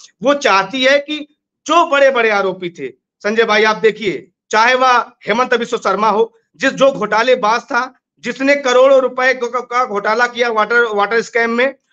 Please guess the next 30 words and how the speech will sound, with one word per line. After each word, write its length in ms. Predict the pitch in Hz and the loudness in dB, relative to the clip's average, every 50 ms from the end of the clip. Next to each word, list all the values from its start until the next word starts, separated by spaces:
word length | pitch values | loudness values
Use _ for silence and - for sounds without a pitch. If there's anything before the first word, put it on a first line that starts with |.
| _ _ - | _ _ 0
और 160 | 196 220 240 | 0 2 4
आप 160 | 240 262 269 | 4 2 2
समझिए 400 | - 254 240 240 233 214 262 277 | 0 -2 -4 -4 -4 -2 -2 -4
कि 120 | 277 269 233 | -2 -4 -6
भाजपा 480 | 170 185 190 208 208 - - 269 285 | -2 0 0 0 0 0 0 0 0
के 100 | 277 269 | 0 0
नेताओं 440 | 269 240 240 233 233 247 247 262 277 | -2 0 0 0 0 0 0 2 2
ने 100 | 294 277 | 0 0
घर-घर 380 | - - 202 220 226 240 277 277 | -2 -2 -4 -2 0 0 0 0
पर्चा 360 | 277 247 226 214 - 240 214 | 0 -2 -4 -2 0 0 2
बांटा 420 | 196 190 185 190 196 170 147 - - _ _ _ _ _ | 2 0 0 0 0 -2 -2 -4 -8 _ _ _ _ _
कि 240 | - 254 262 254 254 254 226 226 233 226 - | 0 0 2 2 2 2 2 2 0 0 -2
हेमंत 320 | 185 214 226 254 262 254 | -2 0 0 0 0 0
बिश्व 240 | 233 226 226 - 247 | -2 -4 -4 -6 -6
शर्मा 300 | - - - - 233 240 | -2 -2 -2 0 0 0
तो 120 | 240 233 226 | 0 0 0
बहुत 260 | 208 208 220 220 208 | 0 0 0 0 2
बड़ा 160 | 220 220 220 | 0 2 2
आरोपी 420 | 208 208 202 202 202 196 202 226 | 2 2 2 0 -2 -2 -4 -6
है। 280 | 208 208 226 240 - _ _ _ _ - | -4 -4 -4 -4 -6 _ _ _ _ -4
पता 160 | 214 220 247 | -2 0 0
चला 280 | 240 233 226 233 233 226 | 0 2 2 2 2 2
अगले 180 | 208 226 240 | 2 2 2
दिन 160 | 226 226 226 220 | 2 0 -2 -4
उसको 200 | 208 - 247 220 | -6 -2 -2 0
भाजपा 360 | 190 180 185 180 - 240 240 | 2 2 0 0 0 0 0
में 100 | 254 247 | 0 0
शामिल 280 | 254 254 254 262 269 | 0 0 0 0 0
कराया 300 | 269 262 277 277 277 277 | 0 0 2 2 2 2
गया 360 | 277 285 302 294 262 180 - | 2 2 2 2 2 0 -2